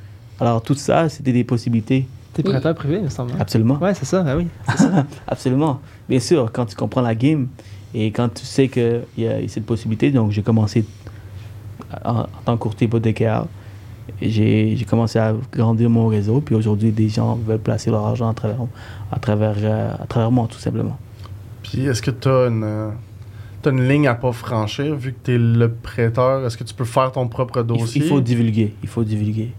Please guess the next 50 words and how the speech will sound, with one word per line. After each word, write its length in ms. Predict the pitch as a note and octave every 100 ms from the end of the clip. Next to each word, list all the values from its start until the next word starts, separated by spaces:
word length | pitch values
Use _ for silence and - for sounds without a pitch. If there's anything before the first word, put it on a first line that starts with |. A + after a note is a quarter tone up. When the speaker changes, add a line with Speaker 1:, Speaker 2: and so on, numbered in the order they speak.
| -
Speaker 1:
il 60 |
faut 80 | A#2+
Speaker 2:
Ok. 60 | -
Speaker 1:
tout 80 | A#2+
divulguer. 360 | A2+ A2+ G#2+ - - - -
Si, 100 | -
mettons 240 | A#2 B2 A#2
que 80 |
t'es 100 | A#2
courtier, 420 | A2 G#2 - A#2+ A#2
tout, 160 | A2
faut 200 | G2+ -
tout, 200 | G#2+ A2 A2
euh, 140 | - -
il 80 | -
faut 140 | A#2
divulguer 460 | A2 G#2+ G#2+ A2 A2+
à 60 |
l'A 140 | G#2+ A2
M 240 | A2+ A2+
F 100 | - - - -
comme 140 | A2
quand 120 | A2 G#2+
on 60 |
est 60 | G#2+
courtier 520 | G#2+ G#2+ - A2+ A2
et 80 | A#2
prêteur. 460 | G#2 G#2+ G2+ G#2+ A#2 - - C3+
Speaker 4:
Mais 140 | B2
est-ce 120 | A2+
que 200 | C#3 C3 - B2
dans 180 | A#2+
le 220 | A#2+ B2 A#2
même 320 | A#2+ C#3+ C3+
dossier, 320 | B2+ A#2+ D3
tu 100 | -
peux 120 | - A#2+
être 120 | A#2+
le 100 | A#2
prêteur 440 | - A#2 B2 C3
du 200 | A#2 A#2
dossier 460 | B2+ B2+ A2+ - B2+
que 100 | B2
t'es 160 | A#2 A#2
courtier ? 340 | A#2 - F3
Speaker 1:
Il 80 | B2
faut 140 | C3
di-, 220 | B2 A#2 A2+
divulguer. 420 | B2 A2 G#2 - -
Speaker 4:
OK. 200 | C#3